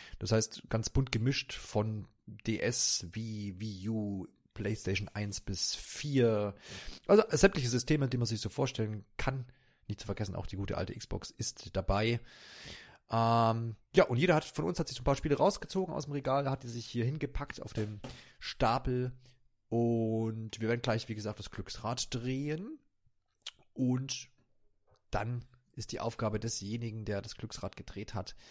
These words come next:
sein Spiel erstmal zu umschreiben. Und die anderen beiden müssen das Ding erraten, wenn es soweit ist und das Ding erraten wurde, dann wollen wir auch ein bisschen über das jeweilige Spiel plaudern, wie unsere Erfahrungen damit sind, warum das überhaupt im Regal vielleicht steht und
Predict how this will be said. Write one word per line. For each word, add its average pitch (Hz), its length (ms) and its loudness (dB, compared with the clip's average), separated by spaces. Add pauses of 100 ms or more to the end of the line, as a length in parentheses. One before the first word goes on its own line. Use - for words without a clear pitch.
(300)
sein 107 260 -2
Spiel 113 200 0
erstmal 104 280 0
zu 101 100 -2
umschreiben. 98 540 -4 (260)
Und 101 120 -12
die 92 100 -6
anderen 95 280 -8
beiden 85 460 -8 (280)
müssen 87 260 -12
das 82 200 -10
Ding 95 180 -8
erraten, 95 960 -6 (280)
wenn 95 120 -6
es 98 80 -6
soweit 104 240 0
ist - 360 -2 (420)
und 104 160 -14
das - 100 -16
Ding 104 140 -8
erraten 95 420 -6
wurde, 98 360 -4 (120)
dann 90 280 -8
wollen 90 140 -8
wir 85 100 -6
auch 87 60 -10
ein 92 60 -10
bisschen - 240 -6
über 87 80 -6
das 92 100 -6
jeweilige 101 360 -2
Spiel 120 360 0 (240)
plaudern, 131 460 6 (200)
wie 104 80 -4
unsere 107 240 -6
Erfahrungen 104 400 0
damit 98 240 -8
sind, 98 200 -8
warum 98 220 -6
das 95 120 -10
überhaupt 95 260 -8
im 98 80 -14
Regal 87 300 -8
vielleicht 78 300 -10
steht - 420 -12 (120)
und - 380 -16